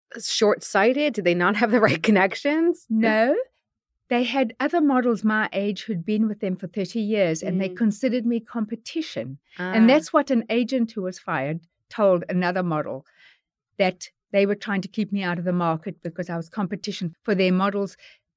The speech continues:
Speaker 2: And they were friends, really f-, good friends with the agents. They would go on holiday together and weekends together and things like that. So suddenly I come along, and the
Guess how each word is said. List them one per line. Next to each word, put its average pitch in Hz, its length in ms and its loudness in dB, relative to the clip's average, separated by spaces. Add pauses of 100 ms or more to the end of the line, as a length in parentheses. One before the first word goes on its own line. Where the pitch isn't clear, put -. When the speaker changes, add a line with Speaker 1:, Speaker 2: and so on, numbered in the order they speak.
(440)
Speaker 2:
And 190 380 -2 (520)
they 233 160 4
were 220 160 4
friends, 262 480 2
really 269 220 4
f-, - 320 -8
good 233 180 0
friends 208 360 -2
with 160 120 -8
the 165 140 -2
agents. 156 380 -4
They 139 140 -6
would 147 180 -10
go 143 120 -6
on 139 120 -12
holiday 180 400 0
together 135 320 -14 (260)
and 151 220 -18
weekends 208 480 0
together 156 300 -4
and 156 160 -6
things 220 220 -4
like 196 200 -8
that. 170 200 -2 (300)
So - 180 -4
suddenly 254 400 2
I 190 160 0
come 208 280 0
along, 180 320 4
and 160 120 4
the 160 100 -4